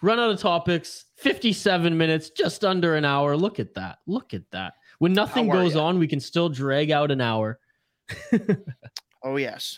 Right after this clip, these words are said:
Speaker 2: Oh, I can, I can talk about nonsense all day.
Speaker 1: Thank you, uh, zone coverage.
Speaker 2: <laughs> Yeah.
Speaker 1: Um, anything else you wanna dive into, man? I mean,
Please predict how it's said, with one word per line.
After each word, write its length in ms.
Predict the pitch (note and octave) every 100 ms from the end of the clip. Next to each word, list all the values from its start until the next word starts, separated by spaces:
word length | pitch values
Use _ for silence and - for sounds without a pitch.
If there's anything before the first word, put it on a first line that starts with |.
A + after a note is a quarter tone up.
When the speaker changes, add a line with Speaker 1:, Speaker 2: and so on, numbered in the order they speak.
| -
Speaker 2:
Oh, 60 |
I 160 | D#3 D#3+
can, 240 | F#3 D3 A#2 _ _ -
I 100 | E3+
can 120 | A2+
talk 240 | C#3 C3+
about 160 | A#2+ G#2
nonsense 440 | B2 B2+ - -
all 120 | - -
day. 220 | F#2+ - - - _ _ -
Speaker 1:
Thank 220 | D3+ C3
you, 180 | B2+ A#2+
uh, 140 | A2
zone 260 | A2 A2 G#2+
coverage. 480 | - G2+ G#2+ A2 _ _ _ _ _ _ _
Speaker 2:
<laughs> 480 | - - - - -
Yeah. 120 | - - _ _ _ _ _ _ _ _ _ - F#3 A3 C#4 G#3 D#3+
Speaker 1:
Um, 160 | E3+
anything 240 | G3 A3 A#3+
else 160 | A3
you 60 | A#3
wanna 120 | A3
dive 200 | G3+ G3+
into, 280 | G#3 G#3 A3
man? 340 | G#3+ A3 A#3 - _ _ _ _ _ _ -
I 80 | D#3
mean, 500 | E3 D#3+ D#3 D#3